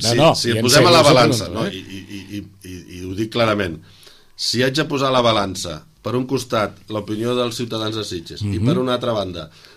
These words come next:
Speaker 2: modificar el procés burocràtic la mil vegades, òbviament, per mi és molt més important l'opinió dels ciutadans de Sitges, però molt més, molt més. Eh, la, la burocràcia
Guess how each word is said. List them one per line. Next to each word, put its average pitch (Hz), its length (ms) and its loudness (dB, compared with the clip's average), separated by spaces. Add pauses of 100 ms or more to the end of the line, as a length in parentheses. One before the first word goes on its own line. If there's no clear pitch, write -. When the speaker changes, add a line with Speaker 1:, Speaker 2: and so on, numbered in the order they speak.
(120)
Speaker 2:
modificar 123 800 0
el 139 80 0
procés 143 580 0
burocràtic 135 800 0
la 127 180 2
mil 127 280 0
vegades, 117 640 0 (180)
òbviament, 104 480 -4
per 107 160 -4
mi 107 140 -2 (140)
és 104 160 -6
molt 104 180 -4
més 110 120 -4
important 101 320 -8
l'opinió 107 360 -6
dels 135 160 -6
ciutadans 104 340 -8
de 156 80 -8
Sitges, 120 400 -8 (300)
però 110 180 -2
molt 123 400 4
més, 143 480 0 (220)
molt 113 360 -2
més. 156 380 -6 (580)
Eh, 113 300 -4
la, 120 280 2
la 117 160 4
burocràcia 127 800 0